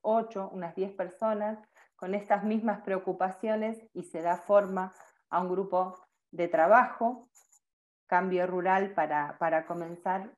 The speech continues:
con este lindo desafío. Las propuestas son de las más diversas, que no me voy a detener en eso porque lo van a comentar, este, mis, mis compañeras luego.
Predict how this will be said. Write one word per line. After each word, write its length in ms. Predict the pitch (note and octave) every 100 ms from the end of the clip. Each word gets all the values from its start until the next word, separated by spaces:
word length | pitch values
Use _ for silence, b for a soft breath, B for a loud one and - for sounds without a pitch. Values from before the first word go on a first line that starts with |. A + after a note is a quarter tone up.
| _
con 160 | E3 E3
este 220 | - D#3+
lindo 340 | D#3+ D#3+ D#3
desafío. 640 | C#3 C#3 C#3 C#3 B2+ B2+ - _ _ _ _ _ _ _ _ _ _ _ _ _ _ _ _ -
Las 140 | F3
propuestas 560 | - F3+ F#3 A3 A3+ -
son 140 | F#3+
de 80 | F#3
las 180 | G3 F#3+
más 160 | F3+
diversas, 560 | F#3 F#3+ A3+ A3+ A3+ -
que 140 | -
no 220 | D3+ E3 G3
me 120 | G3
voy 260 | F3+ F3+
a 80 | F3
detener 480 | E3 D#3+ D#3 D#3+ D#3+
en 140 | E3
eso 320 | F3 F#3+ G#3 G3
porque 300 | D3+ D3+ C#3+
lo 120 | C#3+
van 200 | D#3 E3+
a 100 | D#3+
comentar, 600 | D3+ C#3+ C#3+ D#3 D#3+ D#3+ _ _ _ _
este, 840 | E3 D3 - - D3+ C#3+ C3+ B2 A#2+
mis, 180 | E3 D#3 _ -
mis 180 | F#3+ E3
compañeras 720 | E3+ E3+ E3+ F3+ G3+ G3 E3+
luego. 560 | F3+ G3 G3 G#3+ A3+